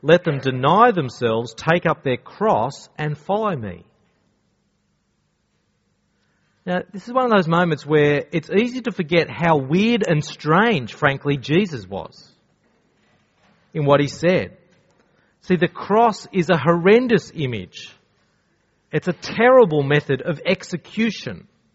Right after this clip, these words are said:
You take up your cross when the Romans force you to carry your cross to the point of your death.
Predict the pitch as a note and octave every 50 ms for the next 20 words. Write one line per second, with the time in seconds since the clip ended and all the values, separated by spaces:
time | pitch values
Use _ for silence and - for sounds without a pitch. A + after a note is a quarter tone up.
0 | _ _ _ _ _ _ _ _ _ - D3+ D3+ D3 - - - F#3 A#3 C4+ -
1 | B3 A3 F3+ - D#3 D3 C3 G#2+ - - F3 G#3+ G#3+ C3 F#2+ G2+ D3+ - - -
2 | - - - _ _ _ _ _ _ _ _ _ _ _ _ _ _ _ D#3 D#3+
3 | E3+ F3+ F3 E3+ D#3+ D#3+ F3+ G3 G#3+ A#3 A#3+ A3 G#3 F#3 E3 - - - _ -
4 | F#3 A3 B3 C4 A#3 - - - D3+ D3 C3 D3+ - - - - F#3 A3 A#3 B3+
5 | B3+ A#3+ G3 D3 C#3+ C#3+ C#3 C3+ - - - D3+ C3 C3 C#3 D#3 - - - -
6 | - - _ _ _ _ _ _ _ _ _ _ _ _ - F3 D#3+ F3+ E3+ -
7 | - - G3+ G#3 G#3 G3+ G3+ E3+ F3 G3 F#3+ F#3+ D#3 C#3 - A3 A3+ D#3+ A2+ G2
8 | - - - - _ -